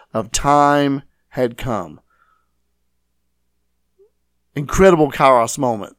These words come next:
That's one of the big ones. "When the fullness of time had come." That is a Kairos moment.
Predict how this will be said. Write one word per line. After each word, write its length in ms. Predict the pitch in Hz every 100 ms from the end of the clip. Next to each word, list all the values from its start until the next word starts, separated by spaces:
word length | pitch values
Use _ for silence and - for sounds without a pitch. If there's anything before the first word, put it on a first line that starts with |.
| _
That's 180 | 143 -
one 120 | 170
of 60 |
the 60 | 160
big 200 | 151 165
ones. 200 | 113 92
"When 100 | 139
the 60 | 123
fullness 380 | - 175 180
of 100 | 180
time 300 | - 160 160
had 140 | 156 131
come." 340 | 165 143 110
That 220 | 98 151
is 180 | 156 165
a 160 | 135 143
Kairos 500 | 120 123 135 143 143
moment. 360 | 147 131 -